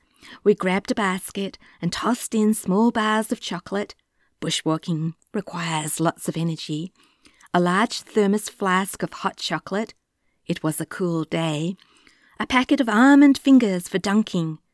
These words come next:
because dunking is fun. And muesli bars. All that fresh air gives intrepid girl explorers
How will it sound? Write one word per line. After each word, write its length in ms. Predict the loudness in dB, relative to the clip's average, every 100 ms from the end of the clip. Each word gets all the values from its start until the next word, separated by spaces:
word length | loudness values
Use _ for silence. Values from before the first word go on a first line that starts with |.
| _ _ _ _ _
because 360 | -12 -8 -8
dunking 520 | -4 -2 -2 -4 -6 -6
is 240 | -4 -2 -4
fun. 640 | -10 -8 -6 -4 -4 -8 -10 _ -20 -20 -2
And 120 | 0 6
muesli 420 | 8 8 8 2
bars. 580 | 0 -2 -2 -4 -6 -12 _ _ _ _ _ 4
All 140 | 4
that 200 | 6 0
fresh 380 | -2 -2 -2 0
air 260 | 0 0
gives 380 | -4 0 0 0
intrepid 640 | -4 -4 -6 -4 -4 -4 -8 -6
girl 260 | -4 -2
explorers 840 | -2 -4 -6 -4 -2 -2 -4 -6